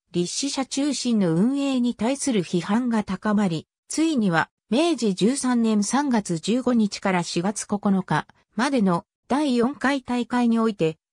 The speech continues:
愛国者とは別組織として国会期成同盟が三月十七日発足した。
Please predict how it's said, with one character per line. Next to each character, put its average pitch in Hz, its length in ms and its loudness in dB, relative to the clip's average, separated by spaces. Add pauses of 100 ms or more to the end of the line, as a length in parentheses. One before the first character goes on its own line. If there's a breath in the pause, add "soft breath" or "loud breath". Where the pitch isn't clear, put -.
愛 214 160 2
国 311 240 -2
者 - 240 -4
と 202 100 -2
は 160 120 0
別 160 280 -2
組 262 120 -4
織 - 220 -8
と 202 120 -2
し - 100 -8
て 165 220 -4 (240)
国 185 160 2 (140)
会 311 240 0
期 - 140 -14
成 285 260 0
同 269 180 2
盟 214 220 2
が 165 140 -4
三 277 280 -2
月 185 320 -2
十 190 180 -2
七 - 280 -4
日 226 320 0
発 190 260 -2
足 208 320 -4
し - 140 -10
た。 147 200 -4